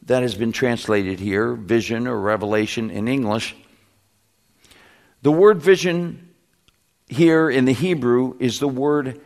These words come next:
hazon. The word hazon. And that Hebrew word literally means divine communication in a vision,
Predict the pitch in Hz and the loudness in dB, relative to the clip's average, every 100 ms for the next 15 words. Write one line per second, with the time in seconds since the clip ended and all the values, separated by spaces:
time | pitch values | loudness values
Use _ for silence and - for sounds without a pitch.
0 | _ - 165 135 120 87 80 73 _ _ | _ -4 -2 0 -2 -2 -8 -16 _ _
1 | _ _ _ _ _ _ - 113 131 107 | _ _ _ _ _ _ -10 -4 -4 -4
2 | 127 131 101 87 76 - _ _ _ _ | -4 -4 -4 -8 -10 -18 _ _ _ _
3 | _ _ _ _ _ _ _ - - _ | _ _ _ _ _ _ _ -20 -20 _
4 | 143 147 139 - 113 95 160 196 - - | 0 0 0 -4 -2 0 2 0 -6 -16
5 | - - 190 190 151 160 160 156 131 135 | -20 -6 -2 0 -2 0 2 2 -2 -4
6 | 151 156 107 98 - - _ _ _ _ | 0 2 2 -2 -8 -20 _ _ _ _
7 | _ _ _ _ _ _ _ _ _ _ | _ _ _ _ _ _ _ _ _ _
8 | _ _ _ _ _ _ - 123 156 165 | _ _ _ _ _ _ -6 -2 0 0
9 | 160 156 139 131 127 120 - - - - | 0 0 2 2 2 -2 -6 -12 -18 -2
10 | 139 104 - 143 160 175 175 180 180 185 | 0 0 -2 -2 -2 -4 -2 -2 -4 -6
11 | 175 _ - - 135 131 135 131 - 190 | -10 _ -10 -2 0 0 0 -2 -2 0
12 | 185 - 175 170 180 170 _ _ - - | 0 0 -4 -4 -6 -10 _ _ -20 -20
13 | _ - 151 135 127 104 110 175 165 220 | _ -2 0 2 2 0 2 2 2 -2
14 | 220 226 | -4 -6